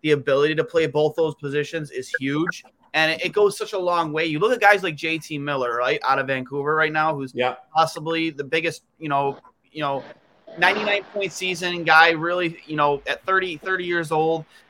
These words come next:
Speaker 1: you know, he can play both the wing and center. To have that type of versatility on your team and that le-, level of skill, I mean,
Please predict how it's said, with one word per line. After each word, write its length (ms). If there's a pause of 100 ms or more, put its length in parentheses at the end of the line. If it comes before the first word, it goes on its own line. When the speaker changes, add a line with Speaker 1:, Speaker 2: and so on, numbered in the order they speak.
Speaker 1:
you 80
know, 220 (100)
he 60
can 260
play 200
both 320
the 60
wing 300
and 200
center. 460 (460)
To 100
have 260
that 200
type 140
of 140
versatility 760
on 200
your 140
team 480
and 160
that 240
le-, 160 (160)
level 320
of 100
skill, 480 (380)
I 140
mean, 360